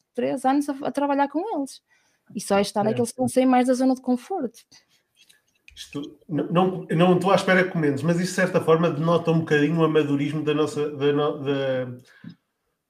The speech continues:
Speaker 2: das nossas instituições do ensino superior, que é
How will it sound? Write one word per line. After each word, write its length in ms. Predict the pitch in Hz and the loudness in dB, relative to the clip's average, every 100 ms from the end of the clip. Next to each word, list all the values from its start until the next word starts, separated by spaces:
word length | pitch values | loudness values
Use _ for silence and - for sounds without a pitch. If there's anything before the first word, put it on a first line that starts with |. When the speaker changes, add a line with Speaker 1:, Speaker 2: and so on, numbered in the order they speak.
| - | -4
Speaker 2:
das 200 | 147 165 | 0 2
nossas 260 | 185 165 | 0 -2
instituições 540 | 170 180 165 160 160 151 | -2 -4 -4 -4 -4 -2
do 60 | 156 | -4
ensino 260 | 143 147 | -4 -6
superior, 640 | 139 - 151 160 127 - - _ _ - | -6 -8 -6 -2 -2 -4 -12 _ _ -8
que 160 | 170 160 | 0 2
é 320 | 139 120 - | 2 -2 -8